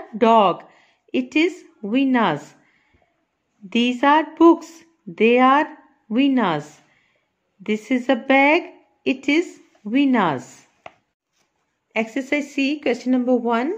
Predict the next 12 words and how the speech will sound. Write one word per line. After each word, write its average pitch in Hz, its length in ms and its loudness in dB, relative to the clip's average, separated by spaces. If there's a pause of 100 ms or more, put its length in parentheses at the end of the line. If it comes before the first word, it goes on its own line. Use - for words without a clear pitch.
(140)
mark 220 320 0
the 240 120 0
words। 226 320 0 (520)
Put 330 140 0
a 403 100 2 (100)
circle 330 480 0 (600)
round 269 320 2
the 349 120 -2
words 269 360 -4
naming 226 340 2
things। 311 360 0 (380)
जो 262 420 2